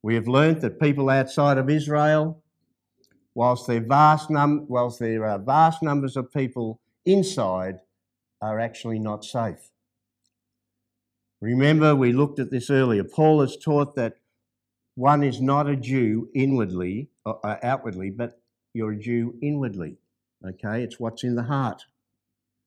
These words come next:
Receiving circumcision is not enough to get into the kingdom. And the same applies to the church. It applies in church membership,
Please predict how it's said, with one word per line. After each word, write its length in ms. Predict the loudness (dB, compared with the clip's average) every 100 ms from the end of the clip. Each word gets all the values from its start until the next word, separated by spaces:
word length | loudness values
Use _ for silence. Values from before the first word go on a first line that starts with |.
| _ _ -12
Receiving 680 | -12 -2 4 6 6 4 0
circumcision 1000 | 2 4 4 2 -4 -4 -4 -2 -4 -4
is 200 | -6 -4
not 240 | -2 -2
enough 440 | 0 0 -2 -4 -14 _ _ _ _ _
to 60 | -8
get 240 | 0 0
into 260 | 2 -2 -4
the 120 | -6
kingdom. 520 | -2 2 2 0 -4 -14 _ _ _ _ _ _ _ _ _ _
And 120 | -2 0
the 60 |
same 360 | 2 2 4 2
applies 560 | -2 0 2 2 0 -4
to 100 | -4
the 120 | -4
church. 500 | 2 4 4 2 -6
It 120 | -6
applies 480 | -6 -2 0 0 -2
in 120 | -8
church 360 | -6 -6 -6 -2
membership, 680 | -2 0 -2 -2 -4 -4